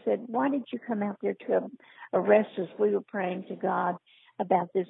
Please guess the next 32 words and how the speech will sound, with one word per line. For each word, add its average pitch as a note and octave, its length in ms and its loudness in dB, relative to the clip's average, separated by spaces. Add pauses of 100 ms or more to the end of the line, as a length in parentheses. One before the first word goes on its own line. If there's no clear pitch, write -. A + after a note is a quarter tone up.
movie." G3 420 0
And G3 160 -4
Phil G#3 280 0
said, F#3+ 160 2 (560)
"Pop, A#3 440 4 (420)
I A3 120 -4
just F#3+ 260 -8
had F3 320 0
to. F#3+ 380 -2
They, G3 260 0 (100)
I G3+ 300 -2
got F#3 140 -2 (160)
sent G3+ 160 0
on G3+ 140 -2
a G3+ 60 -4
call. G3 340 4
I F#3+ 80 4
didn't F3+ 260 -2
know F3 180 -2
it - 100 -8
was G3 160 -4
your A#3 100 -14 (120)
church - 240 -4 (160)
group." - 260 -6 (580)
So C4 80 8
they B3+ 160 10
got A#3 220 8
over F3+ 280 -2
their F3 240 -8 (100)
spell, D#3+ 420 -4
but, F3 180 -2 (520)
um, G3+ 280 -10